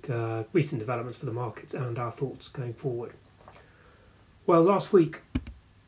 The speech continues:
equity markets resumed their rally. Um, they're up another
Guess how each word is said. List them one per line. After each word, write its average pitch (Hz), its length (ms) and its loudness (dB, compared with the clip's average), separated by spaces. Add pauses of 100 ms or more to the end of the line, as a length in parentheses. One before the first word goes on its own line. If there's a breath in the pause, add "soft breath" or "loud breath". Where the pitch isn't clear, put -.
(640)
equity 156 260 2
markets 147 580 2
resumed 156 360 4
their 127 160 0
rally. 160 480 2 (100)
Um, 131 400 0
they're 127 160 0
up 131 160 0
another 131 300 -2